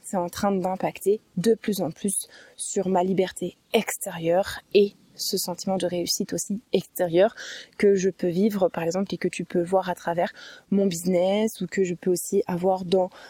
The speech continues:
euh, ma relation de couple, que je peux avoir ma rela-, avec ma relation amicale, avec les autres et que je peux avoir dans ma vie personnelle aussi avec moi-même. Donc l'écoute de son corps, c'est vraiment pour moi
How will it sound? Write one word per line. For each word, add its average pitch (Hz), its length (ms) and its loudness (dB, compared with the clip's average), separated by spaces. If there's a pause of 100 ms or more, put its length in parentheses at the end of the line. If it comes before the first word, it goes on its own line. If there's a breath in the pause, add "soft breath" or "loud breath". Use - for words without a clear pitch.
(120 loud breath)
euh, 175 560 2 (300)
ma 190 160 4
relation 180 400 0
de 165 160 -8
couple, 233 420 4
que 202 140 2
je - 80 -2
peux 190 120 2
avoir 175 160 2
ma 175 120 0
rela-, 170 280 -2 (120)
avec 185 240 -2
ma 180 100 -2
relation 175 480 -2
amicale, 185 540 0
avec 170 260 -4
les 165 220 -2
autres 220 320 2
et 180 100 2
que - 100 -4
je 170 140 -2
peux - 180 0
avoir 170 240 2
dans 175 120 2
ma 165 120 2
vie 170 140 -2
personnelle 180 540 0
aussi 190 320 0
avec 180 340 2
moi-même. 170 380 0 (2250 loud breath)
Donc 220 160 4
l'écoute 269 360 4
de 240 120 6
son 190 260 0
corps, 233 540 0 (160)
c'est - 260 0
vraiment 214 460 2
pour 202 200 -2
moi 208 520 2